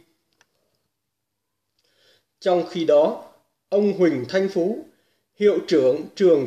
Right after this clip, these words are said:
Trung học phổ thông Nguyễn Du, Thành phố Hồ Chí Minh cho biết, các bạn trẻ hãy hiểu rằng các bạn từ các vùng dịch covid mười chín trở về thì nhà nước đã khoanh vùng kiểm soát và có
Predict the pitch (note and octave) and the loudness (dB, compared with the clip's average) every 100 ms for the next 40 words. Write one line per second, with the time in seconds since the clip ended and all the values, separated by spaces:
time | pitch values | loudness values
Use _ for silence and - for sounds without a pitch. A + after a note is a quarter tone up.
0 | - A#3+ A3 D3 - C#3+ A#2+ G3 G#3+ G#3+ | -2 -2 0 -2 0 -2 -2 0 0 0
1 | G3+ A#3+ G#3 G#3+ G3 - C3+ A#2+ D3+ A3 | 0 0 2 0 0 -4 -6 -2 -2 0
2 | F#3 B2+ - F#3 G#3 G3+ F3+ - _ - | 2 0 -2 -2 0 0 -2 -10 _ -6
3 | E3 F3 A#3 - _ _ _ _ _ _ | -4 -2 -4 -4 _ _ _ _ _ _
4 | _ - D#4+ G#3 F#3 B2+ - B2+ G#2+ - | _ -10 -8 -4 -4 -2 0 0 0 -4
5 | - _ - C4+ G#3 C3+ C3+ D3 A#2 - | -14 _ -6 -2 0 0 0 0 -2 -6
6 | _ _ _ _ _ C#4 D#4 G#3 E3+ A2 | _ _ _ _ _ -8 -6 -4 -4 -4
7 | - - D#3 - C#4 - E3+ C#3 B2+ C#3 | -8 -4 -4 -2 -6 -6 -6 -4 -4 -6
8 | - - G#3 A#3 D4+ E3+ B2+ - D3 C4 | -8 -4 -4 -4 -6 -2 -2 -4 -10 -12
9 | F#4 _ _ C#3 A#2+ C#3 B2+ G#2+ - _ | -16 _ _ -6 -4 -2 -2 -2 -10 _
10 | _ _ _ F#3 F3 E3 E3+ D3 G3 - | _ _ _ 0 2 2 2 4 2 2
11 | G#3 - - C4 A3+ F#3 C#3+ A#2 - A#2 | -2 -4 -2 -2 0 0 0 -4 -8 -8
12 | G#2+ G3+ B3 - _ _ _ _ D#3 C3+ | -4 -6 -6 -12 _ _ _ _ -8 -8
13 | - C3 F#3+ | -4 0 0